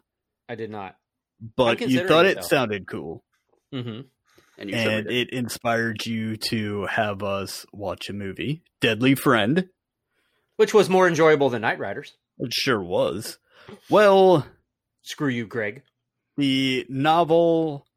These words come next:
Speaker 2: Horror Store by the author of My Best Friend's Exorcism, Grady Hendrix, has been optioned for a film.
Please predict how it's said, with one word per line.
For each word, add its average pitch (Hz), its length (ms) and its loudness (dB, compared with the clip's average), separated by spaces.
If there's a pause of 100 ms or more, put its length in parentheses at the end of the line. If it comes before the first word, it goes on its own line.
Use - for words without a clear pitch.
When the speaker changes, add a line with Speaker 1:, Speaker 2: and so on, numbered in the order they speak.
(240)
Speaker 2:
Horror 110 400 2
Store 87 640 -10 (280)
by 220 220 4
the 185 160 0
author 110 500 -6
of 101 220 -10
My 98 140 -8
Best 95 240 -10
Friend's 87 300 -12
Exorcism, 92 680 -12 (520)
Grady 170 360 2
Hendrix, 95 600 -8 (260)
has 180 320 2
been 160 260 2 (100)
optioned 117 520 -4
for 107 280 -6
a 101 180 -8
film. 123 600 -2